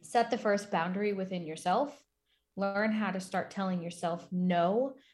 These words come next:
I will not allow myself to utilize where I work as the main root of who I am as a person and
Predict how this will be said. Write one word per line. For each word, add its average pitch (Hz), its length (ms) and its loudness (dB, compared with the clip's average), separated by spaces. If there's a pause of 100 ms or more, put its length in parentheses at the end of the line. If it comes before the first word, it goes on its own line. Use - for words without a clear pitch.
(140)
I 180 120 -2
will 180 160 0
not 185 600 0 (320)
allow 175 640 -2 (180)
myself 156 760 -2 (180)
to - 140 -6
utilize 180 840 0
where 175 160 0
I 190 120 2
work 170 440 -2 (380)
as 180 140 -2
the 185 120 -2
main 180 640 0 (480)
root 196 480 2
of 165 460 -2
who 208 240 -2
I 185 100 2
am 175 280 -2
as 170 120 -4
a 180 60 -12
person 214 600 -2
and 165 380 -8